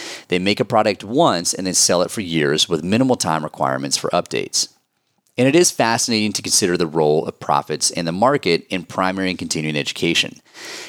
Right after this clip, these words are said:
and how asynchronous learning plays into this. There's so many questions we could ask and that we should be asking, like, how much should one Class A credit be worth?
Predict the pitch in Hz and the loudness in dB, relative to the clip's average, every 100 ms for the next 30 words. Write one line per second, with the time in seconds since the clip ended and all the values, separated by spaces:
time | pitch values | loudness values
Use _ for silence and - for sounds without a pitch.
0 | - 104 101 127 135 139 110 101 101 90 | -6 -2 0 2 2 2 0 0 -2 -2
1 | 87 - 78 76 78 76 _ - 76 82 | -2 0 0 -2 -4 -6 _ -2 0 0
2 | 76 62 - - - _ _ _ _ 120 | 0 -2 -2 -2 -4 _ _ _ _ 0
3 | 117 - 135 147 151 - 110 - 101 82 | 2 4 4 4 2 4 2 2 -2 -4
4 | 85 - 160 95 76 76 - 90 85 - | -4 2 4 4 0 -2 -4 -4 -2 0
5 | 87 - 113 101 90 82 82 - 50 - | 2 2 2 2 2 2 0 -4 -6 -16
6 | - - _ - 95 90 - - _ _ | -20 -20 _ 0 0 0 -8 -20 _ _
7 | _ - 110 131 143 123 123 - - - | _ -8 0 2 4 2 0 0 0 2
8 | 87 82 101 110 - 80 76 82 - 73 | 0 0 0 0 0 0 2 -2 0 -2
9 | 69 82 95 123 - - _ | 0 0 2 2 0 -10 _